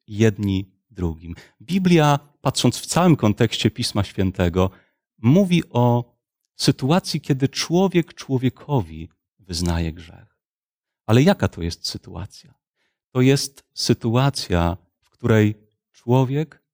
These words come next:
przewinił, uczynił coś niewłaściwego wobec drugiego człowieka. Jeżeli coś niewłaściwego ktoś uczynił wobec duchownego,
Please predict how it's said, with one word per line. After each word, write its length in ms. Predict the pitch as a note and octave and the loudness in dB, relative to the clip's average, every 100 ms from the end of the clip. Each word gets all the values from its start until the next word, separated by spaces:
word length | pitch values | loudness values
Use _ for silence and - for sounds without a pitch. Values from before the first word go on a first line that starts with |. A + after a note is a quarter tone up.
| _ _ | _ _
przewinił, 760 | - - C3+ B2 A2 E2+ D2+ D#2+ _ _ | -12 -2 -2 0 -2 -4 -10 -18 _ _
uczynił 420 | - - C#3+ C3+ B2 | -18 -6 -2 0 -2
coś 380 | - C3+ - - | -6 -10 -12 -2
niewłaściwego 920 | C3+ D#3+ D#3 - - C3+ C3 G#2 F#2 - - _ | 0 2 0 -4 -4 -2 0 2 2 0 -8 _
wobec 440 | C3 B2 B2+ - - _ - | 0 4 2 0 -12 _ -20
drugiego 760 | G#2 A2 G2 G#2 G2 F#2+ F#2 - _ _ | -2 -2 2 2 4 2 0 -4 _ _
człowieka. 600 | _ F#2+ D#2+ D#2 E2 _ _ _ _ _ _ _ _ _ _ _ _ | _ -8 -8 -10 -18 _ _ _ _ _ _ _ _ _ _ _ _
Jeżeli 540 | A2 G#2+ A#2 A#2+ A2+ A2+ _ _ _ _ _ _ | 0 4 4 4 2 -2 _ _ _ _ _ _
coś 240 | D#3 - | -10 -2
niewłaściwego 640 | C#3 B2 - - A2+ C#3+ C#3 | 0 0 -2 -2 0 0 0
ktoś 300 | - B2+ - | -2 -6 -6
uczynił 500 | B2+ - C3+ C3 B2+ - _ _ - | -10 -2 2 4 2 -2 _ _ -14
wobec 720 | G2 C#3+ D#3+ E3+ - - - _ _ _ _ _ _ _ | -2 0 2 0 0 -6 -8 _ _ _ _ _ _ _
duchownego, 720 | - F2+ F2+ F#2+ G2+ A2+ C3+ | -14 -4 -2 2 0 2 -2